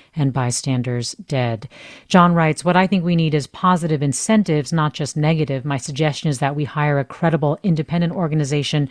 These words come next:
to rate police departments and give extra pay each year to police departments for operating well." I don't know if you have any thoughts on either of those comments, Jelani Cobb.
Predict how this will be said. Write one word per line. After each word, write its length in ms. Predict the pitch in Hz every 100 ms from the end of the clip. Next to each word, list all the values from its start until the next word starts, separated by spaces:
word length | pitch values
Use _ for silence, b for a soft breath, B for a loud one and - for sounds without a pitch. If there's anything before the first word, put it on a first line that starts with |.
| B B B
to 80 | -
rate 320 | 151 170 175
police 320 | 175 165 170
departments 640 | - - 147 160 147 143 151
and 120 | 143
give 160 | 156
extra 320 | 139 139 - 151
pay 220 | - 147
each 380 | 147 180 143 175
year 260 | 170 202
to 100 | 156
police 280 | - 151 127
departments 580 | - - 139 147 135 -
for 160 | 156 -
operating 640 | 165 - 151 143 139 139
well." 480 | 139 151 147 139 135 B B B B B _ -
I 40 |
don't 120 | 165
know 60 | 156
if 100 | 143
you 40 |
have 60 | 151
any 120 | 151
thoughts 260 | 135 143 -
on 80 | 147
either 240 | 143 139
of 100 | 131
those 240 | 143 143
comments, 500 | - 156 143 131 147
Jelani 380 | - 147 135 131
Cobb. 360 | 131 139 123 131